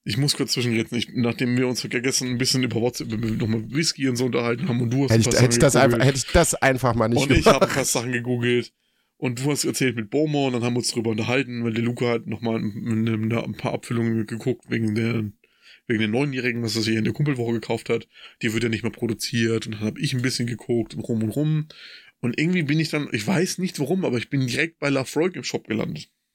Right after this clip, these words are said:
Speaker 2: Ich weiß auch nicht, wie das passiert ist.
Speaker 1: Ich weiß es halt auch
Speaker 2: <laughs>
Speaker 1: wirklich nicht, weil normalerweise kaufe ich nichts bei Lafroig selber. Da bestelle ich einmal was im Jahr und das ist einmal im, so im Sommer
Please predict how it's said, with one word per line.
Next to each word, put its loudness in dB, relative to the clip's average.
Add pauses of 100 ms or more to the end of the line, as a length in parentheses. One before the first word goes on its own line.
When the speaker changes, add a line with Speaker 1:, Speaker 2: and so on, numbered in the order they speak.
(360)
Speaker 2:
Ich -12
weiß 0
auch 6
nicht, 2
wie 0
das -2
passiert -8
ist. -20
Speaker 1:
Ich 0
weiß 2
es -2
halt 0
auch 2
Speaker 2:
<laughs> -2
Speaker 1:
wirklich 0
nicht, 0
weil 0
normalerweise 2
kaufe -2
ich -8
nichts -6
bei -2
Lafroig 0
selber. 4
Da 4
bestelle 2
ich -6
einmal 0
was -4
im 0
Jahr 2
und 0
das 0
ist 0
einmal 0
im, -2
so 2
im -2
Sommer 0